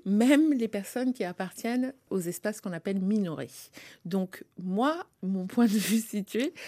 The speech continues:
ça atteste que je suis, euh, moi je suis une Afropéenne,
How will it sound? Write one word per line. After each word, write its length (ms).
ça 360
atteste 760
que 420
je 200
suis, 540
euh, 440
moi 160
je 140
suis 260
une 120
Afropéenne, 680